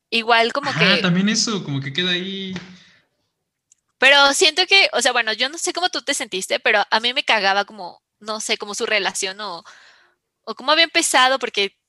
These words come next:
Speaker 1: creo que le echaron muchas ganas a que funcionara con Andy y luego mandaron como eso al, así,
Speaker 2: Claro.
Speaker 1: lo mataron y entonces no te daba tiempo de procesarlo para que te cayera bien este nuevo cuate y que anduviera con Erin.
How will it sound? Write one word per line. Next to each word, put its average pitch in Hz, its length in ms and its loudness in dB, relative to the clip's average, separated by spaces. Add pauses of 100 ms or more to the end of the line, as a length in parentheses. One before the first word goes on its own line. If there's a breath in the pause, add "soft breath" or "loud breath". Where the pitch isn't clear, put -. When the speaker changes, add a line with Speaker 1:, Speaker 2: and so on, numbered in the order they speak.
(540)
Speaker 1:
creo 254 180 2
que 302 120 2
le 302 200 4
echaron 240 420 -2
muchas 285 280 -2
ganas 254 300 0
a 233 60 -2
que 214 100 -4
funcionara 202 460 -4
con 214 180 -6
Andy 214 340 -2
y 208 100 -8
luego 196 240 -6
mandaron 175 440 -4
como 190 220 -12
eso 196 360 -8
al, 196 200 4
así, - 140 -4
Speaker 2:
Claro. 180 540 0 (280)
Speaker 1:
lo 214 100 -6
mataron 214 580 2
y 226 120 -2
entonces 220 380 -2
no 262 120 0
te 294 120 4
daba 262 180 4
tiempo 254 240 -2
de 247 80 2
procesarlo 202 500 -2
para 240 180 0
que - 140 -8
te 185 80 -8
cayera 175 360 -2
bien 190 280 -4
este 185 220 -10
nuevo 175 220 -14
cuate 240 320 2
y 226 60 -2
que 180 120 -6
anduviera 170 240 -8
con 190 100 -10
Erin. 233 280 0